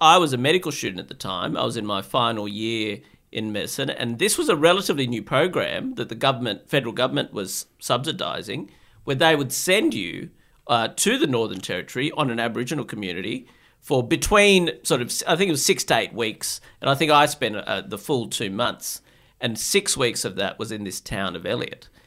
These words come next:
And you effectively become the doctor, yet you, even though you're not quite qualified, you know, you're on the verge of being qualified, admittedly.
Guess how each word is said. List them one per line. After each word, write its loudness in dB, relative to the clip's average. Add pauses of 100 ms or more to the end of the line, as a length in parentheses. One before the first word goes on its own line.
(120)
And -2
you 4
effectively 4
become 2
the -2
doctor, 0
yet 0
you, -6 (100)
even 2
though 4
you're 2
not 0
quite 0
qualified, 0 (340)
you -2
know, 2
you're 6
on 6
the -2
verge 8
of -8
being -4
qualified, -4
admittedly. -8